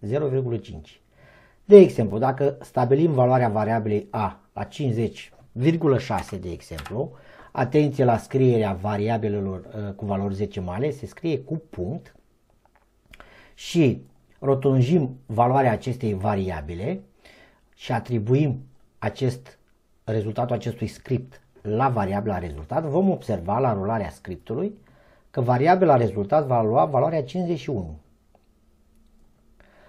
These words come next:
Dacă modificăm valoarea variabilei A la cincizeci virgulă trei, vom observa că valoarea relu-, uh, variabilei rezultat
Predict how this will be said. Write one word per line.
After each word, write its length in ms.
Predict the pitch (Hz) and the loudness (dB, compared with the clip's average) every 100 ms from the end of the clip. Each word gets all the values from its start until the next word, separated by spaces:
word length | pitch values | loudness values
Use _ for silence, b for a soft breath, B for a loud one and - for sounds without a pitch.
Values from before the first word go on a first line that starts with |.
| b b b b | b b b b
Dacă 420 | 113 127 117 113 | 2 4 4 2
modificăm 720 | 110 110 123 185 233 175 104 - _ | 0 -2 -2 0 4 4 2 -10 _
valoarea 520 | 117 117 127 131 113 | 0 2 4 4 2
variabilei 800 | 101 107 110 117 104 101 101 101 | 2 0 2 0 0 0 0 -2
A 280 | 110 98 - | -4 -6 -8
la 140 | - 104 | -10 -10
cincizeci 760 | - - 156 127 117 98 - - | -10 -8 -2 0 0 -2 -6 -14
virgulă 460 | 139 196 175 127 | -2 -2 2 0
trei, 320 | 98 - 98 - - _ _ - - - _ _ _ b b b b | 0 -4 -4 -6 -10 _ _ -18 -18 -20 _ _ _ b b b b
vom 240 | 139 202 | 2 6
observa 400 | 214 202 117 143 | 4 4 2 2
că 120 | 165 | 0
valoarea 440 | 151 131 120 160 175 | 2 4 4 6 6
relu-, 340 | 143 120 113 | 4 2 -2
uh, 320 | - 123 113 113 | -4 -4 -4 -4
variabilei 540 | 110 107 123 151 139 | -2 0 0 2 2
rezultat 720 | 110 98 90 85 139 156 - | 2 0 -6 -4 -2 -2 -10